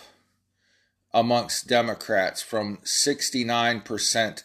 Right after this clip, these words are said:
to seventy-three percent, uh, in the month of October. Uh, Republicans, they've slipped down seventy-eight to seventy-three percent.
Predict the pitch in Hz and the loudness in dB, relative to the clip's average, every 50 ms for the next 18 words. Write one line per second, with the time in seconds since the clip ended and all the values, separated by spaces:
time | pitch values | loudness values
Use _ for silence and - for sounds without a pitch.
0 | _ - - 107 104 95 - - - 127 120 117 113 113 110 101 82 - - 123 | _ -10 -6 -4 -4 -2 -2 0 2 2 2 2 2 -2 -4 -6 -6 -2 0 0
1 | 120 117 113 - - 101 101 - - 107 98 85 85 - - - - _ _ _ | 2 0 0 -4 -6 -6 -4 -4 -4 -4 -4 -6 -8 -10 -12 -18 -20 _ _ _
2 | _ _ _ - - - - - _ _ _ - - 98 95 92 90 87 87 87 | _ _ _ -20 -20 -20 -20 -20 _ _ _ -2 2 4 4 6 4 4 2 0
3 | 82 - - _ _ - _ _ _ _ - 120 113 110 113 110 104 101 - - | -2 -6 -14 _ _ -20 _ _ _ _ -6 -4 -2 -2 -2 -2 -4 -8 -10 -8
4 | 98 107 107 107 107 107 110 104 - 101 90 82 - 110 101 92 - - - - | -6 -4 -2 0 0 0 0 0 -4 -6 -4 -2 0 0 0 0 -2 -8 -6 -2
5 | - 113 113 110 104 87 87 73 62 - - - _ _ _ _ _ _ _ _ | 0 2 2 2 2 0 -2 -6 -8 -8 -12 -18 _ _ _ _ _ _ _ _
6 | _ _ - - 104 95 92 90 87 87 78 60 - - 98 104 90 - - 135 | _ _ 0 2 4 4 6 4 4 2 2 0 -4 -6 -6 -8 -6 -2 2 4
7 | 139 135 127 135 127 127 - 127 117 117 104 - - - 120 110 107 101 - - | 4 6 4 2 -2 -2 -2 -4 -4 -4 -4 -6 -2 0 2 2 2 0 0 -2
8 | - - - 131 131 127 123 - - - 120 113 113 110 110 107 107 104 - - | -2 -2 0 2 2 2 0 -2 -4 -2 0 2 2 4 2 0 0 -2 -2 -2
9 | - 123 120 113 113 117 113 117 117 107 - - 104 110 107 104 104 82 - - | 0 0 0 0 0 -2 -4 -4 -6 -6 -6 -4 -2 0 0 0 0 -2 -6 -10
10 | - - - _ _ _ _ _ _ _ _ _ _ _ - 107 98 - - - | -12 -12 -14 _ _ _ _ _ _ _ _ _ _ _ -6 -2 0 0 2 4
11 | 117 110 107 101 101 98 92 85 - 113 117 110 110 110 - - 87 78 - - | 2 2 2 0 -4 -6 -6 -6 -4 0 0 0 0 0 -4 -6 -6 -4 -4 -4
12 | 101 92 87 85 - - - | -4 -4 -6 -6 -8 -12 -16